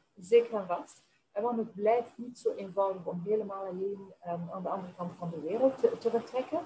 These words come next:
Eh, het is uiteraard de dag van vandaag toch een stuk makkelijker met alle technologie die we hebben, maar toch. Ah, je begint daar helemaal alleen, je komt toe in New York, je moet het bedrijf oprichten, want veel die naar New York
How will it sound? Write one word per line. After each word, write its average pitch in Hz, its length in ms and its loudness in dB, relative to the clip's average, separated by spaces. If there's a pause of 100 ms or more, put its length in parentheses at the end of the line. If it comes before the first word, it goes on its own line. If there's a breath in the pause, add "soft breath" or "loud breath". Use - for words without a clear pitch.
(360 loud breath)
Eh, 202 120 0
het 220 180 4
is 190 120 4
uiteraard 190 380 4
de 185 100 -6
dag 180 200 -8
van 185 120 0
vandaag 175 380 0
toch 185 120 -8
een 180 120 -4
stuk - 220 -10
makkelijker 190 480 -2
met 175 160 0
alle 170 220 0
technologie 180 560 -10
die 170 100 -8
we 160 120 -8
hebben, 226 260 -2
maar 180 240 -6
toch. 233 280 2 (300 soft breath)
Ah, 208 220 0
je 196 60 2
begint 196 300 -4
daar 175 120 -2
helemaal 175 400 0
alleen, 185 400 2
je 220 80 -2
komt 180 280 -6
toe 202 120 -2
in 175 60 0
New 170 160 2
York, 233 360 2
je 202 60 -2
moet 180 240 -4
het - 260 -6
bedrijf 175 360 -4
oprichten, 233 560 0
want 170 200 0 (420 soft breath)
veel 214 200 10
die 185 100 -8
naar 175 220 0
New 170 120 -2
York 190 220 0